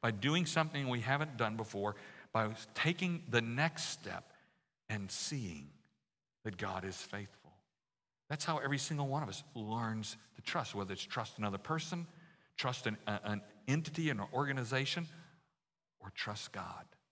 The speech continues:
I always like the story about this guy who was praying that God would give him the opportunity to share his faith and, and help someone know about Jesus.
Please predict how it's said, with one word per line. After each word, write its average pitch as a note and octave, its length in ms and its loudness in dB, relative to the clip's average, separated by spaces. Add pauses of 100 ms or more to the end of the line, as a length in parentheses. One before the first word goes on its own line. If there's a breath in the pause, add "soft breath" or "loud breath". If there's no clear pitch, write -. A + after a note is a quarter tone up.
(2500)
I B2 40 0
always A#2+ 160 4
like A2+ 160 6
the A2 80 -4
story B2 280 4
about G2+ 160 6
this G2+ 160 -4
guy A2+ 280 12
who G#2 100 2
was G2 140 -2
praying A#2 420 2
that F#2+ 160 0
God A2 340 8
would G2+ 220 4 (320 loud breath)
give B2+ 160 6
him B2 120 4
the A#2 100 6
opportunity A2+ 680 6 (200 loud breath)
to A#2+ 80 0
share G3+ 420 10
his A#2+ 260 6
faith D#2 340 0 (300 loud breath)
and, B2+ 240 4
and A#2+ 240 4 (1080 loud breath)
help E3 240 10
someone B2 440 6
know B2 140 12
about A2+ 300 12
Jesus. G2+ 540 -4